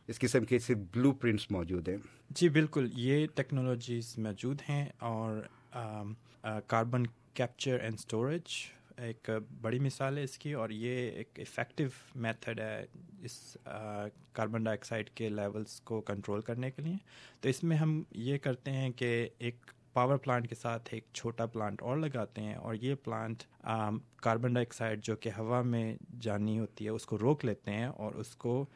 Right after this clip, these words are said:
Speaker 2: پہلے clean کرتے ہیں، صفائی کرتے ہیں، تو pure carbon ڈائی آکسائیڈ جو ہے اس کو compress کر کے اس کا pressure بڑھا کے تو دوبارہ سے، آ، زمین کے اندر ایک کلومیٹر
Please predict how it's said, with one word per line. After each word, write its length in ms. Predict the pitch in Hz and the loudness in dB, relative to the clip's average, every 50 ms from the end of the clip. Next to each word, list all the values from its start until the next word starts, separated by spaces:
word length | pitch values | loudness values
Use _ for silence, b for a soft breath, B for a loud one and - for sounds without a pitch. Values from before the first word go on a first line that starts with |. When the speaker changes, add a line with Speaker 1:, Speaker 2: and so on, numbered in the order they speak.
| - | -8
Speaker 2:
پہلے 280 | - 113 110 113 120 117 | -4 -4 -2 0 0 -2
clean 320 | 117 - 117 117 127 151 | -2 -2 0 2 4 4
کرتے 340 | 151 151 147 139 - - 143 | 4 4 2 0 0 -2 -2
ہیں، 140 | 143 143 143 - | 0 0 0 -2
صفائی 400 | - - 98 - - 123 120 131 | -6 -12 -12 -6 0 0 0 2
کرتے 320 | 131 - 135 127 - 127 | 2 0 -2 -2 0 -2
ہیں، 180 | 123 123 123 123 117 - | -2 0 0 -2 -4 -6
تو 80 | - - - - | -12 -18 -12 -2
pure 260 | - 135 143 160 160 | 2 6 6 6 6
carbon 420 | 156 - 131 117 110 113 113 110 107 | 4 4 0 0 2 2 0 0 0
ڈائی 140 | 107 107 | -2 -2
آکسائیڈ 420 | 104 - - 110 107 104 104 101 101 - | -4 -6 -8 -6 -4 -4 -4 -6 -8 -10
جو 260 | - - - 107 107 | -12 -8 -6 -6 -6
ہے 160 | 107 104 104 110 - | -4 -6 -6 -6 -8
اس 160 | 117 117 - | -10 -12 -12
کو 160 | - - 110 | -8 -6 -6
compress 560 | 110 - - 101 107 - - 113 117 117 - - | -6 -4 -4 -6 -6 -4 -2 -2 -2 -2 -4 -8
کر 200 | - 110 107 107 | -6 -4 -4 -4
کے 260 | - - 113 104 104 | -6 -8 -8 -8 -8
اس 260 | 101 98 - - - | -8 -8 -10 -12 -10
کا 120 | - 104 | -10 -10
pressure 360 | 104 - - 117 120 - - 113 | -10 -4 -2 -2 -2 -2 -2 -4
بڑھا 420 | 107 107 104 101 92 98 120 127 | -2 -2 -4 -4 0 0 0 0
کے 240 | 123 - 107 107 113 - b b b - | 0 -2 -6 -8 -8 -8 b b b -6
تو 260 | - 113 113 110 113 123 - - | -2 0 0 0 -2 -4 -8 -14
دوبارہ 560 | - 113 113 107 104 110 107 110 117 123 127 127 | -8 -4 -4 0 2 2 4 4 4 4 2 0
سے، 340 | 123 - 110 107 107 110 117 - _ - | 0 -4 -6 -6 -6 -8 -10 -12 _ -6
آ، 380 | 120 117 110 110 107 107 107 - - - _ - | -2 -2 0 0 -2 -2 -4 -6 -8 -14 _ -10
زمین 440 | 120 104 - 113 107 110 117 120 123 | -8 -2 0 2 4 4 6 4 4
کے 160 | 113 - 120 | 2 2 -2
اندر 380 | 113 107 104 101 107 104 104 110 - - | -2 -2 -2 -2 -2 -4 -4 -4 -6 -12
ایک 240 | - 113 113 110 - | -8 -6 -6 -6 -6
کلومیٹر 720 | - - 110 107 107 107 104 104 - - - 113 104 104 | -8 -6 -4 -2 0 0 0 -2 -4 -6 -6 -4 -4 -4